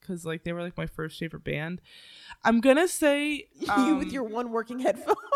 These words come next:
Speaker 1: Yeah, with my one working headphone listening to Sergeant Pepper. Um, I, I'm gonna say overrated in some cases, underrated in others. Um,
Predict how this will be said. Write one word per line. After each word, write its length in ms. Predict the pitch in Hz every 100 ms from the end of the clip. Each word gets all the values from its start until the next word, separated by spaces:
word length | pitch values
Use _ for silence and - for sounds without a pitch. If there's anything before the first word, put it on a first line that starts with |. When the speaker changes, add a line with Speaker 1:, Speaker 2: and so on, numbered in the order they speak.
| 571 587 -
Speaker 1:
Yeah, 220 | 190 180 175
with 140 | 185
my 100 | 190
one 220 | 180 175
working 260 | 175 185 180
headphone 340 | 160 175 165
listening 280 | 160 - 160
to 60 | 156
Sergeant 300 | 156 151 156
Pepper. 360 | 147 165 165 - - - - -
Um, 260 | 196 190 185
I, 540 | - 214 247 254 254 - _ _ -
I'm 220 | 160 233 247
gonna 240 | 269 294
say 380 | - 294 285 247 -
overrated 580 | 226 233 254 262 262 262
in 120 | 247
some 220 | 262 240
cases, 340 | 226 240 220 208
underrated 480 | 208 208 208 208
in 100 | 185
others. 520 | 160 165 156 156 - -
Um, 480 | 175 165 156 160